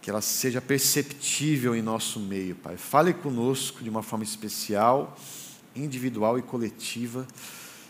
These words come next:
Que tudo que sai da minha boca seja um fluido do seu Santo Espírito, Pai. Que tudo seja teu, Pai. Que possamos absorver daquilo que vem de ti, e que possa me abençoar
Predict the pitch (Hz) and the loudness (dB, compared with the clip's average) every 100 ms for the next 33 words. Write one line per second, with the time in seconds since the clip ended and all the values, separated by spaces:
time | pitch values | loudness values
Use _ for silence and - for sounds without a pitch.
0 | - - - - 147 156 151 143 127 127 | -20 -20 -18 -4 2 4 4 6 6 4
1 | 107 113 123 123 - - 117 120 - 120 | 2 2 2 0 -2 0 0 -2 -2 -2
2 | 117 - 117 - - 147 143 143 - - | -2 -2 -4 -2 0 2 2 0 -2 0
3 | 120 107 - - 90 90 - - - - | 0 0 -4 -2 -2 -4 -10 -18 -16 -14
4 | - - - - - - - 135 131 147 | -16 -18 -20 -20 -20 -20 -6 -4 0 0
5 | 135 131 - 127 123 110 - 92 92 - | 2 -2 -2 2 2 2 -2 -4 -6 -8
6 | 110 - 131 117 120 123 - 117 113 123 | -6 -2 -2 0 0 0 -2 -2 0 0
7 | 117 - 131 135 131 117 139 135 120 - | -2 -4 -6 -4 -4 -4 -4 -4 -8 -6
8 | - 127 139 - - - - - - - | -4 0 0 -2 -16 -18 -20 -20 -20 -18
9 | - - - 120 - 123 123 120 120 - | -16 -8 0 0 2 2 2 4 2 2
10 | 120 113 120 120 | 6 8 8 4